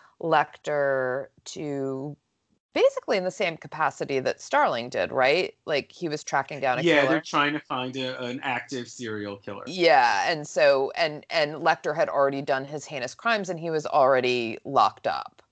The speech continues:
Speaker 1: um, if I'm remembering it correctly, right? The, the
Speaker 2: Mm-hmm.
Speaker 1: Red Dragon
Speaker 2: Mm-hmm.
Speaker 1: part. Yes, okay. Um,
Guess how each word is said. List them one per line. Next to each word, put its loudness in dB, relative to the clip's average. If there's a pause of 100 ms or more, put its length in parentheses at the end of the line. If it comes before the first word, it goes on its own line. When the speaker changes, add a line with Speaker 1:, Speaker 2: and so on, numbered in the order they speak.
(580)
Speaker 1:
um, 2
if -6
I'm -4
remembering -6
it -14
correctly, -10
right? -4
The, -4
the -2
Speaker 2:
Mm-hmm. -2
Speaker 1:
Red -8
Dragon -2
Speaker 2:
Mm-hmm. -10
Speaker 1:
part. -8
Yes, -6
okay. -2 (760)
Um, 6